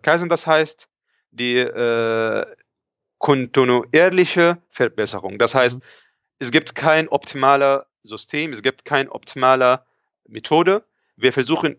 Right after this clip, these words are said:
Speaker 1: immer, unsere Methode zu verbessern. So, äh,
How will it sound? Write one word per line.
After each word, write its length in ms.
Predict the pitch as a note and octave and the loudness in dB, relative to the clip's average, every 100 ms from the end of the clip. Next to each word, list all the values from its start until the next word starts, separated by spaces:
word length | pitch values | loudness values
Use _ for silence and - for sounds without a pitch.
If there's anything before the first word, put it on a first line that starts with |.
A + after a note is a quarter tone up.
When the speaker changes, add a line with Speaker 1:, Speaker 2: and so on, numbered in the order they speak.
| _ | _
Speaker 1:
immer, 340 | D#3 D3 A2+ | 0 2 0
unsere 300 | C3 C3+ C3+ | 0 0 0
Methode 600 | B2+ - D3 D3 D3 D3 _ _ | 0 -2 -2 2 0 0 _ _
zu 160 | - B2+ | -10 -6
verbessern. 520 | A2+ F2+ F#2+ F#2 F2 _ _ _ _ _ _ _ _ _ | -4 -6 -8 -10 -16 _ _ _ _ _ _ _ _ _
So, 480 | - - C#3 C3+ - _ _ | -4 4 4 4 -2 _ _
äh, 180 | - | -16